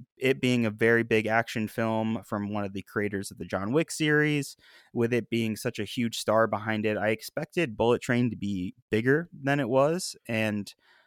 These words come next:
I did enjoy the movie. I think it was a fun romp with a bunch of assassins and a nonstop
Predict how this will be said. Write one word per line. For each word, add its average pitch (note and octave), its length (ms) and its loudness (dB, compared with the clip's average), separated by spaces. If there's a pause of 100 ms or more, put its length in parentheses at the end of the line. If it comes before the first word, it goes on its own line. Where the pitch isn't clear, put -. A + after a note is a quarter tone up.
(140)
I B2 100 2
did D#3 200 2
enjoy D3 280 4
the C#3 80 0
movie. C3 380 4
I A#2+ 60 6
think A#2 180 0
it A#2 60 4
was A2 160 2
a G#2 60 -4
fun G#2+ 460 0
romp G#2+ 400 0
with G2 200 -4
a - 40 -14
bunch G2+ 200 -6
of F2+ 80 -14
assassins A#2 840 -2
and G2+ 140 -6
a F#2 60 -8
nonstop G#2+ 520 -2